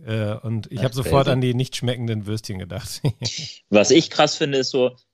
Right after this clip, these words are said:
Speaker 2: ich meine, das ist echt kein Product Placement hier, aber Melitta ist ja irgendwie auch für, ähm,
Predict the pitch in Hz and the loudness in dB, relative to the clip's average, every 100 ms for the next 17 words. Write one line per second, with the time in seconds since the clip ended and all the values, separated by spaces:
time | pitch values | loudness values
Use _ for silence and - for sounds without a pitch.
0 | - 110 135 135 131 139 135 139 - 143 | -8 2 4 4 2 -4 -6 -6 -6 -2
1 | 123 123 127 - 143 131 - 104 104 - | -2 -2 -8 -4 -2 -2 -2 -2 -2 -4
2 | 101 117 113 107 113 113 113 139 - 107 | -8 0 2 4 2 2 2 2 4 4
3 | 107 113 98 107 110 104 92 107 - - | 4 2 2 2 0 0 2 0 -2 -2
4 | 104 104 101 104 101 92 95 | 4 6 6 4 2 0 -2